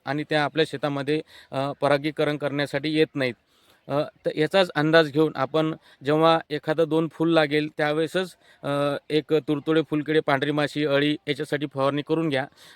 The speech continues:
आणि तिथपासून जवळपास दहा ते बारा दिवस,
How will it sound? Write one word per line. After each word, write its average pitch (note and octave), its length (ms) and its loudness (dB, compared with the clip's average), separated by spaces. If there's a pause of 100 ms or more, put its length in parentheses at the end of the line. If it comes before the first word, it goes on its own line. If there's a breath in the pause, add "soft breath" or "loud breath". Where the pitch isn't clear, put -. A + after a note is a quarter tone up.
आणि D3+ 180 -2
तिथपासून E3 600 0
जवळपास D#3 420 4 (580 soft breath)
दहा C#3+ 220 4
ते F3+ 120 4
बारा D#3 280 6
दिवस, C#3+ 360 2